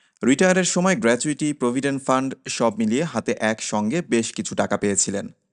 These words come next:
সেই টাকা ব্যাংকে জমা আছে। ইন্টারেস্ট যা পান তাতেই তার মোটামুটি চলে যায়।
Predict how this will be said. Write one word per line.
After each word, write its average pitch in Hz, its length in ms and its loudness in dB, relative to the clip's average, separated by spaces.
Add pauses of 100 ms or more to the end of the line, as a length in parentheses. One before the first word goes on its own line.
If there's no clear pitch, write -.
(520)
সেই 113 180 2
টাকা 113 300 2
ব্যাংকে 110 360 0
জমা 98 340 -2
আছে। - 320 -8 (600)
ইন্টারেস্ট 147 480 0
যা - 160 0
পান 131 360 -2
তাতেই 165 320 -2
তার 147 140 -2
মোটামুটি 113 440 0
চলে 101 280 -2
যায়। 69 220 -10